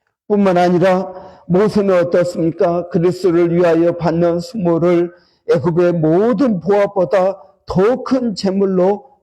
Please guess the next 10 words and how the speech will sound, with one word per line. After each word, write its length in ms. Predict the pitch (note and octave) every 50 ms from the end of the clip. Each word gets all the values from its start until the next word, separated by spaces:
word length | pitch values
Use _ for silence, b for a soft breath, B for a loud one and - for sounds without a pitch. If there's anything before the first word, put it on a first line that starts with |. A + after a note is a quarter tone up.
| - C3
여겼으니 880 | D3 D3 A2 C#3+ C#3+ C3 - - B2 C3 C3 B2+ C3 C3 C3 C3 D3+ - _ _ _ _ _ _ _ -
이는 420 | - D3 D#3 C#3 C#3 C#3 C#3 C3+
상 560 | C3 C3+ - - F#3 G3+ G3+ G3+ G3 F#3+ F#3+ F3+
주심을 720 | _ - E3+ D3+ - D#3+ D#3 D#3+ E3 F#3+ A3+ B3 B3+ B3+ - _ _ _ _ _ _ _ _ _ _ _ _ _ _ _ _ _ _ _ _ _ _ _
바라봅니다 1160 | - C#3+ C3+ C3+ C3+ B2+ - A#2+ G#2 G#2+ G#2+ G#2 - A2 A2 A2+ A#2+ B2 C3+ C3+ B2+ B2 _ _ _ _ _ _ _ _ _ _
라고 240 | - D3 D3 - G3
말합니다. 680 | G3+ - - A#2+ - - - - E3 - - D3 - _ _ _ _ _ _ _ _ _ _ _ _ _ _ _ _ _ _ _ _ _ _ _ _ _ _ _ _ _ _ _ -
모세는, 680 | - D#3+ G3 G3+ G3 G#3 F#3 F3 F3+ F#3 F#3 D#3 - - - - - - _ _ _ _ _ _ _ _ _ _ _ _ -
여러분, 540 | E3+ F3+ F#3 E3 E3 F3 F3 - - - - - _ _ _ _ _ -
애굽에서 1200 | - D#3+ F3 D3+ G3+ F#3 D#3+ F3 E3 D#3+ D#3 D3+ D3+ - - E3 E3 F3 F3 F3 F3 - - -